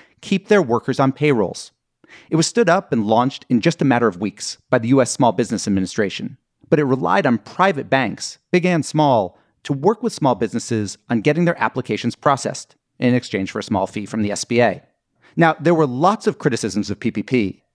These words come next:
initial tech glitches, banks giving priority to existing customers, concerns that minority-owned businesses were being left behind, and the fact that the initial program very quickly ran out of money.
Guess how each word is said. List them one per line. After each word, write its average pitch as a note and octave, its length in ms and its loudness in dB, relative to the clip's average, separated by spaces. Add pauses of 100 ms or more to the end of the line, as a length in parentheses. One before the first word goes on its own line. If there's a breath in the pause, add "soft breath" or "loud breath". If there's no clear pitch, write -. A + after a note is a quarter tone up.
(140)
initial C#3 320 2
tech - 280 -4
glitches, - 440 -12 (100)
banks D3+ 260 0
giving D#3 200 0
priority C#3+ 440 2
to C#3 140 -6
existing C3 400 -4
customers, C3 840 0 (220 soft breath)
concerns E3+ 380 2
that F3+ 100 2
minority-owned D3 640 2
businesses C3 680 -2
were C3+ 100 2
being C3 200 2
left C3 180 0
behind, D3 580 0 (680 soft breath)
and F#3+ 180 4
the A3 60 0
fact B2+ 320 0
that - 100 -14
the B2 120 0
initial C3+ 280 2
program G#2+ 680 0 (140)
very C3+ 340 0
quickly F#2+ 520 -6
ran A2 200 4
out G2 120 2
of A2 40 2
money. B2 280 2